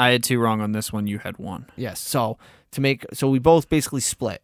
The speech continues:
Speaker 2: We had
Speaker 1: Yeah.
Speaker 2: the same amount of right, same amount of wrong going into this. Um, the National League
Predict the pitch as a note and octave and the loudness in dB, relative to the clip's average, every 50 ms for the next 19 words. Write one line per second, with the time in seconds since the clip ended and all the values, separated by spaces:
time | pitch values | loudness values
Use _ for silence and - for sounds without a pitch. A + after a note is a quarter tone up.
0 | _ - - B2+ A#2+ B2 G#2 - - D3 C#3+ C#3+ C#3+ C#3+ C#3 C3 B2+ C3 C3+ - | _ -8 -4 -2 0 0 0 0 0 0 2 2 4 4 4 4 4 2 2 0
1 | C#3 - - C3 C3 B2+ B2 B2 A#2+ A#2+ A#2+ A#2+ A#2 A#2 A2+ A2 - _ - - | -2 -4 -2 0 0 0 0 0 -2 -2 -2 -4 -4 -4 -6 -8 -12 _ -8 -6
2 | A2+ A2+ A2 A2 A2 - - F#2+ F#2 F2+ - - - _ _ _ - - - - | -6 -4 -6 -6 -8 -10 -10 -10 -10 -10 -12 -14 -14 _ _ _ -20 -20 -20 -20
3 | - - - - B2+ B2+ A#2+ A2+ - - - D3+ C#3 C3+ C#3 D3+ E3+ G3 - - | -14 -4 0 2 4 4 2 0 -2 -8 -6 -4 -2 2 4 4 4 2 0 -2
4 | G3+ F#3+ F#3 F#3+ G3 G3 F3+ - - | -4 -2 -2 -2 -2 -4 -6 -10 -16